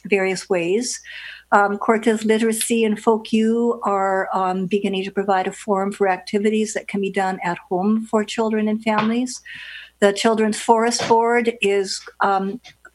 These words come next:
going to be offering a weekly nature activity or fo-, focus. <clears throat> And just a very quick update on the school.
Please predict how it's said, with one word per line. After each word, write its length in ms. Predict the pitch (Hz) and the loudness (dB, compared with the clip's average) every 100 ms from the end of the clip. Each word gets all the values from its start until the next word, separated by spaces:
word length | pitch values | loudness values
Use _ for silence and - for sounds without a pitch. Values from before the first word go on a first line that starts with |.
| _ | _
going 200 | 220 202 | 0 0
to 80 | 208 | 4
be 120 | 202 | 4
offering 440 | 202 208 208 214 208 | 6 2 2 0 2
a 40 | |
weekly 360 | 202 208 - 202 | 0 -2 -2 0
nature 400 | 190 - - 220 | -2 -2 0 0
activity 580 | 208 - 226 226 226 | -2 -4 0 2 2
or 140 | 220 220 | 0 -2
fo-, 340 | - 240 233 | 0 0 0
focus. 560 | - 226 220 254 254 - - | 0 0 2 -2 -4 -6 2
<clears throat> 0 | 233 202 _ _ _ _ - - - - - - | 2 2 _ _ _ _ -14 -12 -14 -14 -16 -2
And 300 | 233 226 226 | 2 4 4
just 220 | 226 240 240 | 2 2 2
a 80 | |
very 160 | 240 233 | 4 2
quick 300 | 226 247 240 | 2 0 2
update 380 | 233 - 214 208 | -2 2 2 2
on 120 | 202 | 0
the 80 | 196 | -2
school. 640 | - - 247 233 233 247 | -4 -2 0 2 2 2